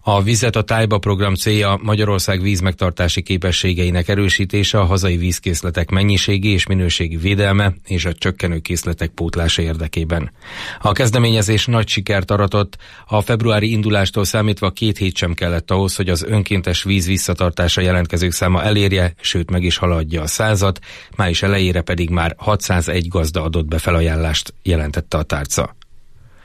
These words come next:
Szerencsen átadták a Nestlé közép-európai regionális kávé- és kakaóitalpor gyártó és töltő központjában létesített, éves szinten másfél gigawattóra teljesítményű napelemparkot.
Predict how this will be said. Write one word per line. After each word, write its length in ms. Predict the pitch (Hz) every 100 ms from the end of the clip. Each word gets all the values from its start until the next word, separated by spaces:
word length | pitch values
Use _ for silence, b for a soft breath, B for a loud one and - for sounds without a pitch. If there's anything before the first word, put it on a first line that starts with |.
| B B B B B B B B
Szerencsen 500 | - 147 135 139 135
átadták 500 | 135 127 - 117 113
a 60 |
Nestlé 400 | 117 123 - 113
közép-európai 800 | - 110 107 107 104 101 92 101
regionális 640 | 98 104 101 95 95 90 -
kávé- 360 | 110 101 95
és 120 | 87 -
kakaóitalpor 920 | 98 - 92 85 82 87 82 90 85
gyártó 420 | 95 90 - 92
és 180 | 82 -
töltő 380 | 98 87 - 82
központjában 680 | 95 - 92 85 90 92
létesített, 720 | 101 101 101 - 92 98 - B B B
éves 280 | - 139 120
szinten 380 | - 127 110 110
másfél 440 | 107 104 - 95
gigawattóra 680 | 87 92 92 85 - 92 87
teljesítményű 760 | 85 90 85 - 85 85 82 85
napelemparkot. 920 | 80 78 82 80 82 82 - 69